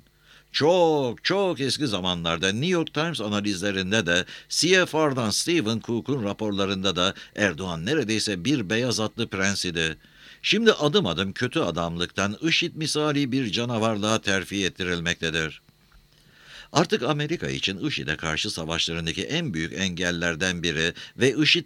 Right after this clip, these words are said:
tehdidinin bu kadar büyümesinin bir numaralı sorumlusu Amerika'nın Orta Doğu'daki Sünni oyunu içinden kendi oyununu çıkarma peşinde koşan ve tam da bu nedenle işid'den vazgeçemeyen Tayyip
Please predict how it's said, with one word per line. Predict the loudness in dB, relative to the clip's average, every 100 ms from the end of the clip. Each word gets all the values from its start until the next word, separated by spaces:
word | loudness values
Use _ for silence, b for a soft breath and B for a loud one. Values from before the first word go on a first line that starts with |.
| 0
tehdidinin | 0 0 -2 -2 -2 -2
bu | -2
kadar | -2 -2 -2
büyümesinin | -2 0 0 -2 -2 -2 0
bir | 0
numaralı | 0 -2 -2 -2 -2
sorumlusu | -2 -4 -2 -2 -2 0 0 -2 B B
Amerika'nın | 2 2 2 0 0 -2
Orta | -2 -2 -2
Doğu'daki | 0 -2 -2 -2 -4
Sünni | -4 -4 -2 -2 -2
oyunu | -2 -2 -2
içinden | -4 -2 -2 -2 -2 -2
kendi | -2 -4 -2 -2
oyununu | -2 -2 -4 -4
çıkarma | -4 -4 -4 -4 -4
peşinde | -4 -4 -2 -4
koşan | -2 -2 0 0 -2 B B
ve | -6
tam | -4 -4 -4
da | -4 -2
bu | -2
nedenle | 0 -2 -4 -4
işid'den | -2 -2 -4 -4 -4 -2
vazgeçemeyen | -2 0 0 0 0 2 0 0
Tayyip | -2 -2 0 2 0